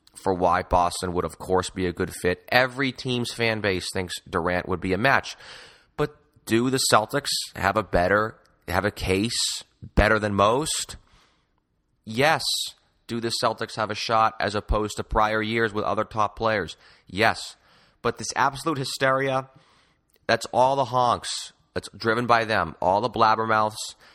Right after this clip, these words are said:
If and when this never does come to fruition, and I'm actually gearing for that in a way. I, I believe they have a shot, but I'm just <laughs> saying, let's,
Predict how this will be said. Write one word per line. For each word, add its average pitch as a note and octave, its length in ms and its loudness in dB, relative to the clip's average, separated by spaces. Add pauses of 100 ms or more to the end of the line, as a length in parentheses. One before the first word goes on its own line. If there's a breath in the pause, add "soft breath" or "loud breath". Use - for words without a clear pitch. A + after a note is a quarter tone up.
(400 soft breath)
If C#3+ 180 2 (140)
and C3 220 0
when B2 240 0
this A2+ 120 0 (260)
never G2 440 0 (120)
does F#2+ 300 2
come F#2+ 240 -2
to - 100 -6
fruition, F#2+ 600 -2 (600)
and F2+ 160 -4
I'm C3 120 4
actually F3+ 280 -4
gearing E3+ 260 0
for F2 180 0
that D2+ 180 0
in E2+ 100 -4
a D#2 40 -6
way. D#2 200 -6
I, D2 240 -4
I D#2+ 60 -4 (180)
believe G2+ 240 0
they G#2+ 80 4
have A2+ 100 4
a G#2+ 60 -4
shot, C#3+ 400 2
but F2+ 80 -4
I'm F2 100 -2
just G2 160 -4
<laughs> - 220 -4
saying, D3+ 240 2
let's, B2 260 2